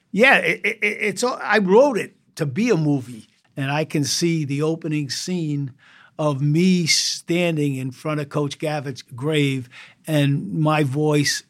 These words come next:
in the background and goes from there. I have a good friend of mine at the college that read the book. He was the first one who read it.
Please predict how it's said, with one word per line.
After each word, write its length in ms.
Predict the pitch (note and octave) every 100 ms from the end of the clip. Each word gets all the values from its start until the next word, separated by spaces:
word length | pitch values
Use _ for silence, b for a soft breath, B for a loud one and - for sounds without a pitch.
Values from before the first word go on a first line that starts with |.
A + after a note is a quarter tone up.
| -
in 120 | C#3+
the 100 | C3
background 760 | C#3+ D3+ C#3+ D3+ C#3 C#3 C3+ B2 b -
and 220 | C#3 C3+
goes 320 | D3 D3+ C#3+
from 220 | - C#3 D3
there. 300 | D3+ A#2+ - B B B B
I 140 | D#3+
have 200 | E3+ F3+
a 80 | C#3+
good 180 | C#3 D#3
friend 360 | - E3+ F3 E3
of 80 |
mine 320 | D3 C#3+ C#3+ C#3
at 140 | -
the 100 | B2+
college 480 | - D#3+ F3 D3 A#2
that 200 | C#3 B2
read 220 | C#3+ C3
the 80 | C3+
book. 460 | A#2+ C#3+ - - B B
He 140 | B D3+
was 220 | D3 C#3+
the 60 | C#3+
first 420 | - D#3+ D3+ D3
one 220 | D3 C#3+
who 140 | C3+
read 300 | C3 D3 D#3+
it. 220 | C3+ -